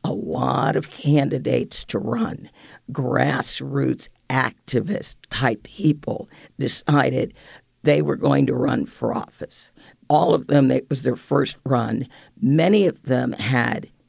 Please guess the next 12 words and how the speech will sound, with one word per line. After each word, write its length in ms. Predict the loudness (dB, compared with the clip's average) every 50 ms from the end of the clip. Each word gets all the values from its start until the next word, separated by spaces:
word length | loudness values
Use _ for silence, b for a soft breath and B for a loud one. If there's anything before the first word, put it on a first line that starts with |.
| _ _ _
ten 540 | -18 -12 -6 -2 0 2 2 4 2 2 0
thousand, 840 | -2 -6 -6 -6 -4 -4 -4 -6 -8 -10 -12 -10 -8 -8 -4 -2 2
maybe 320 | 4 4 4 4 2 0 -6
twenty 580 | -10 -14 -12 -4 0 2 2 2 2 0 -4
thousand 580 | -8 _ -8 -6 -4 -4 -4 -6 -4 -2 -2 -2
dollars 400 | 0 -2 -2 -2 -2 -4 -6 _
for 220 | -10 -10 -6 -2
a 80 | -2 -2
well-funded 800 | -2 -2 -2 -4 -4 -6 _ -2 0 0 0 0 -2 -4 -6 -6
one, 160 | -8 -8 -8 -12 _ B B B B B B B B 0
going 400 | 2 4 4 4 4 4 2 2
up 280 | 2 0 -2 -4 -4